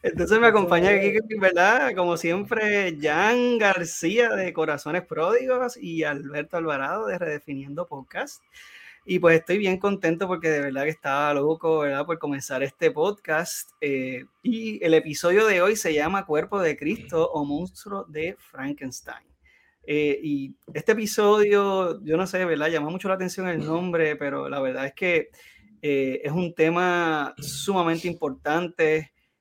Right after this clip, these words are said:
Speaker 1: Eh, digo, como los temas que discutimos, ¿no? Pero me parece que es, es fundamental, eh, y, y, y debería espantarnos, así como espanta el título, debería espantarnos la situación que, ¿verdad? Está ocurriendo hoy en día en las iglesias.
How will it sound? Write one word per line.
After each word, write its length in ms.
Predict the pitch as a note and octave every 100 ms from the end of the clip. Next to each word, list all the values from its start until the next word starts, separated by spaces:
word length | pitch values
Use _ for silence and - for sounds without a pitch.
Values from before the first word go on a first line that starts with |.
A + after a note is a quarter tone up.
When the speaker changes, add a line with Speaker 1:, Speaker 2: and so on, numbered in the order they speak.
| -
Speaker 1:
Eh, 640 | C#3+ C#3 C3+ C3 C3 - _
digo, 220 | A3+ F#4+
como 140 | D4 E3
los 120 | D3+
temas 200 | D#3+ E3+
que 100 | G#3+
discutimos, 460 | G3+ F3+ E3+ G3
¿no? 120 | E3+ F3+
Pero 280 | F#3+ D#3 D3+
me 160 | D3+
parece 420 | C#3 C#3 D3+ F#3
que 220 | E3+ D#3 D#3
es, 60 | D#3 -
es 160 | C#3+
fundamental, 880 | - F3+ F3 D#3+ C#3 C3 C3+ D#3+ B3+ _ _ - _ _
eh, 560 | - - C3 C3 - -
y, 560 | D3 - C#3 C#3 - -
y, 180 | D3 C3 _
y 160 | - C#3+
debería 960 | D3 C#3+ C#3 D#3+ A#3 G#3+ D3+ C#3+ C#3+ -
espantarnos, 600 | C#3 - C#3+ C3+ F3 G3
así 160 | D3+ E3
como 360 | G#3 A3 - -
espanta 500 | E3 - F3+ F#3+ G3+
el 140 | F#3
título, 340 | A#3 A#3 E3+
debería 220 | D3 C#3 D#3+
espantarnos 720 | - G3+ E3 E3 G3 G#3 E3
la 80 | D3+
situación 500 | D#3+ D3 C#3+ D#3 E3
que, 140 | F3+
¿verdad? 220 | D#3 D3
Está 140 | E3+ D#3+
ocurriendo 480 | E3 D#3 D#3+ E3+ D#3+
hoy 80 |
en 100 | D3+ C#3+
día 320 | E3+ F3+ E3 D#3+ -
en 340 | - - D3+
las 120 | D3 D#3+
iglesias. 520 | E3 D3+ D3+ E3+